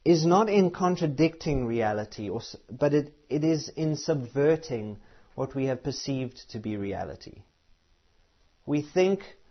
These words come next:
of things, people who, who think they are self, well, who have a big sense of their own self-importance tend to be the most devoid of humor. I mean, you just have to look at politicians to, to see how true that is.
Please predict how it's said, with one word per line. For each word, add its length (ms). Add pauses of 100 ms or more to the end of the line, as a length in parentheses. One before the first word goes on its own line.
(160)
of 140
things, 240 (160)
people 380
who, 220 (200)
who 120
think 300
they 120
are 120
self, 300 (280)
well, 380
who 120
have 180
a 140 (580)
big 180
sense 280
of 100
their 160
own 140
self-importance 840
tend 260
to 80
be 200
the 120
most 560 (680)
devoid 400
of 120
humor. 400 (2000)
I 80
mean, 200
you 100
just 280 (160)
have 260
to 80
look 200
at 120
politicians 800
to, 220
to 120
see 300
how 180
true 300
that 200
is. 260